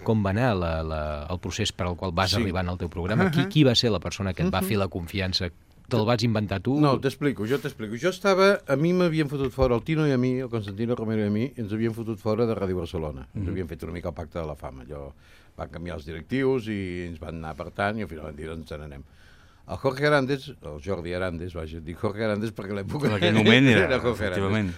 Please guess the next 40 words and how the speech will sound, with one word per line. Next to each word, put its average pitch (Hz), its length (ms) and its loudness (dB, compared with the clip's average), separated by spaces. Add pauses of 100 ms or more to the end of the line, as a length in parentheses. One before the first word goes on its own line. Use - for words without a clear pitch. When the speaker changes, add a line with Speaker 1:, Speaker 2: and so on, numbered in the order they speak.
Speaker 2:
Però 104 120 -2 (100)
això 117 220 2 (100)
sol 139 240 2
passar 104 240 -4
molt, 82 160 -8
Speaker 3:
Sí, 131 80 0
Speaker 2:
eh? 120 80 2
Speaker 3:
sí, 113 140 -2 (100)
sí, - 160 -12
sí. - 80 -16 (160)
Speaker 2:
Eh, 139 420 8
doncs 139 360 4 (100)
ens 120 180 2
va 127 140 6
oferir, 135 320 0
ens 127 160 -2
va 120 60 4
obrir 123 160 0 (100)
les 117 160 -2
portes 120 320 -2
de 120 80 -2
Ràdio 101 240 -2
Nacional 101 460 -4
i 104 80 -6
Ràdio 90 180 -6
Peninsular 95 400 -4
i 123 80 -2
el 95 80 -4
Tino 98 240 -4
i 90 60 -6
jo 95 100 -4
vam 104 220 -6
aterrar, 87 400 -8 (180)
això 95 240 -8
t'estic 107 240 -10
parlant 98 320 -6
de 95 80 -6
l'any 85 160 -10
setanta-cinc. 73 640 -14
Speaker 3:
Mhm. 92 220 -8